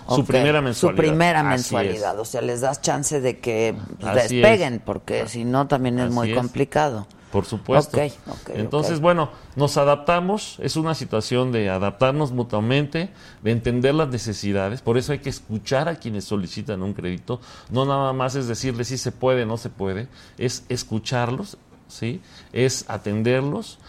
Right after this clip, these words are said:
Speaker 1: es imaginarnos la posibilidad de que el sueño que ellos, eh, eh, eh,
Speaker 2: Tienen.
Speaker 1: tienen se pueda realizar.
Speaker 2: Y si no, quizá orientarlos y,
Speaker 1: Orient-,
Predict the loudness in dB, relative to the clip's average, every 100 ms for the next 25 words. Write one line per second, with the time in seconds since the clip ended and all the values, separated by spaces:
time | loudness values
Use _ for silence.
0 | -18 -2 0 0 -2 -4 -2 -2 -2 -2
1 | 0 0 -2 -2 -2 -2 -2 -4 -4 -2
2 | -2 0 2 0 -2 -16 -20 _ -20 -20
3 | -6 -2 -2 0 0 2 0 -2 -4 0
4 | 0 0 -2 -2 -2 0 -2 -4 -12 -16
5 | -20 -20 -20 -14 -6 -2 -2 -4 -6 -6
6 | -8 -10 -10 -14 -20 -20 -20 -20 -14 2
7 | 4 6 4 4 4 4 2 -2 -12 -10
8 | 0 0 4 6 6 6 4 2 0 -4
9 | -8 -2 0 2 2 4 4 2 -2 -2
10 | 4 4 4 2 -2 2 2 4 2 2
11 | 0 2 2 4 2